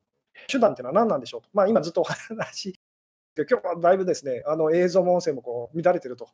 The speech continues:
いうことで、なかなかこう伝わ-、うまく伝わってないかもしれないんですけども、えー、そうですね。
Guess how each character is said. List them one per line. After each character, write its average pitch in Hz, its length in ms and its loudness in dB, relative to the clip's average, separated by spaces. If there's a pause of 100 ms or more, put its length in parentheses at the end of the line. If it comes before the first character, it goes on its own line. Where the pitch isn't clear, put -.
(260)
い 151 40 -8
う - 20 -6
こ 160 100 -2
と 156 80 0
で、 151 140 0 (220)
な 147 100 -6
か 170 60 2
な 165 80 2
か 165 120 0
こ 156 80 -2
う - 40 -2
伝 - 200 0
わ-、 151 100 0 (180)
う 165 60 -10
ま 147 100 -2
く 123 80 -12
伝 - 120 -16
わ 135 80 -2
っ - 20 -4
て - 80 -8
な 151 100 0
い 143 40 -2
か 127 80 -8
も 110 60 -12
し - 100 -16
れ 131 60 -8
な 131 100 -4
い 127 40 -6
ん - 20 -16
で 110 60 -20
す - 60 -20
け 110 60 -20
ど 113 80 -16
も、 123 220 -10 (3000)
え 127 640 -4 (760)
ー、 - 40 -20 (1080)
そ 170 200 2
う 160 40 4
で 143 60 0
す 139 100 -6
ね。 160 160 -2